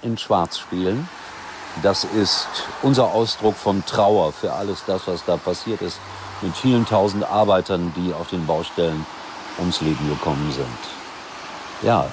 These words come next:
das ist eine Tatsache und ein wandelnder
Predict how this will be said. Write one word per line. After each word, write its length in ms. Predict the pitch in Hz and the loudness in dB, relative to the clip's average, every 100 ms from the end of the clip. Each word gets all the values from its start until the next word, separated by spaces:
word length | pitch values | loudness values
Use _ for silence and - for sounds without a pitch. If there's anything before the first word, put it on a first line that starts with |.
| - | -6
das 200 | 76 92 | -6 -4
ist 120 | 95 | -2
eine 180 | 101 101 | 0 0
Tatsache 640 | 110 76 - 71 82 90 - - - - - - - | 2 2 0 -2 0 0 -2 -16 -18 -18 -18 -20 -6
und 340 | 85 82 78 - - - - - - - | 0 2 2 -2 -8 -8 -14 -18 -14 -4
ein 240 | 78 71 | -2 2
wandelnder 680 | 73 90 110 110 110 107 101 | 2 2 2 2 4 2 0